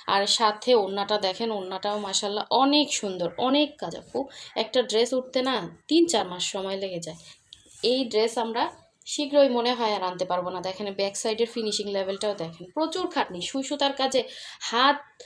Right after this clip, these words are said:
একদম নষ্ট হয়ে যায়, হ্যাঁ, সেলাই করতে করতে। So একটা ড্রেসের পেছনে যেই পরিমাণ খাটনি, এইটা দেখেন, এটাও মাশাআল্লাহ অনেক অনেক সুন্দর, অনেক অনেক সুন্দর। হ্যাঁ,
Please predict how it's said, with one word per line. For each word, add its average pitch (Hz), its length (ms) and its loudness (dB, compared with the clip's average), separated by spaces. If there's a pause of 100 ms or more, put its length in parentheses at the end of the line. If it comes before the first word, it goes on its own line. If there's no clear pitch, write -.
(140)
একদম 233 220 0
নষ্ট 247 380 4
হয়ে 247 200 6
যায়, 175 200 -4
হ্যাঁ, 277 160 -2
সেলাই 262 340 2
করতে 214 300 -4
করতে। 175 320 -8 (500)
So 214 180 -2
একটা 247 360 -2
ড্রেসের 254 580 2
পেছনে 262 360 0
যেই 247 200 4
পরিমাণ 240 360 2
খাটনি, 233 420 -6 (360)
এইটা 233 260 -2
দেখেন, 190 380 -4
এটাও 277 300 4
মাশাআল্লাহ 262 440 4 (140)
অনেক 320 460 6
অনেক 247 340 2
সুন্দর, 185 460 -4
অনেক 240 380 -2
অনেক 208 200 -4
সুন্দর। 190 300 -10 (100)
হ্যাঁ, 285 200 -6